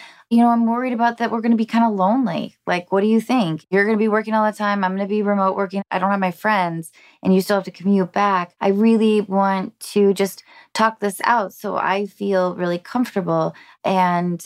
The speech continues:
I'm sure we're gonna need to lean on each other a little bit or whatever, but I especially will because I have the social circle."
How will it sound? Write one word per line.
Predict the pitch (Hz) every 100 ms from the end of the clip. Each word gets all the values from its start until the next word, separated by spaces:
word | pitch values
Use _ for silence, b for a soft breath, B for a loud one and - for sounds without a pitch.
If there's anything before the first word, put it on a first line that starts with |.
| -
I'm | 143 156
sure | 143 - 135 143
we're | 165 170
gonna | 170 165
need | 160 160
to | 165
lean | 156 156 165
on | 156 160
each | 147 151
other | 143 156
a | 165
little | 160 170
bit | 165 165
or | 175
whatever, | 156 147 170
but | 175 151
I | 156
especially | 180 165 - 156 - 143
will | 139 151
because | 185 165 147
I | 151
have | 143
the | 147
social | 139 139 143 143
circle." | - 143 151